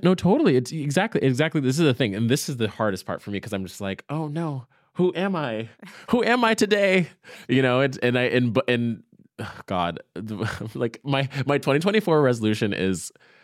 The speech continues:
Speaker 1: trying to simplify and not beat myself up about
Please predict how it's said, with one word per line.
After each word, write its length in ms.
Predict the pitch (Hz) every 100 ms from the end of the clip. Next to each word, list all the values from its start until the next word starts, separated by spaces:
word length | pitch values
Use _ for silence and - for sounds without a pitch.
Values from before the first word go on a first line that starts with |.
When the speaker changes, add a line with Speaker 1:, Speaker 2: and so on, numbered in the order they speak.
| _ _ -
Speaker 1:
trying 440 | 120 101 104 113
to 460 | - 123 120 117 -
simplify 800 | - 92 101 107 120 120 131 147 - _ _
and 600 | 101 98 90 87 87 82 -
not 380 | 101 98 92 -
beat 140 | 101
myself 340 | 101 107 101 -
up 240 | 87 87
about 640 | - 87 87 82 80 76